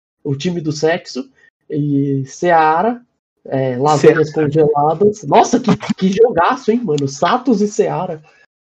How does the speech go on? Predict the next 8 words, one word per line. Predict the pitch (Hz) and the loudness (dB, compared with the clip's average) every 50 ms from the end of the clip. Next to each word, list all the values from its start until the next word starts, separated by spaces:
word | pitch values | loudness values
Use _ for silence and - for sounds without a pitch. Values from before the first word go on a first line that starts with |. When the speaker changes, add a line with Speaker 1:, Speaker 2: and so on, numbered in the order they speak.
| _ _ _ | _ _ _
Speaker 1:
Esse | 156 147 151 156 170 180 | -8 -8 -8 -8 -8 0
Speaker 2:
Então, | 190 131 131 139 139 | 2 4 4 4 2
Speaker 1:
é, | 123 123 - - - 135 110 _ _ _ _ _ _ _ _ _ _ _ _ _ 160 | -2 -8 -14 -18 -18 -20 -20 _ _ _ _ _ _ _ _ _ _ _ _ _ -2
Speaker 2:
emocionante. | 139 139 139 - 180 170 160 165 147 156 156 156 | 2 2 4 6 6 6 6 6 4 4 4 2
Speaker 1:
é, | 151 147 143 139 - - _ _ _ _ _ _ _ _ 233 | 0 -2 -4 -6 -10 -14 _ _ _ _ _ _ _ _ -4
é | - 147 160 | -2 0 0
muito | - 262 139 127 131 147 143 143 | 0 -2 -4 -4 -4 -4 -6 -6
emocionante. | 120 117 117 123 - - 120 120 117 117 117 117 120 - - - _ | -10 -10 -10 -14 -14 -14 -12 -12 -12 -14 -16 -18 -20 -20 -20 -20 _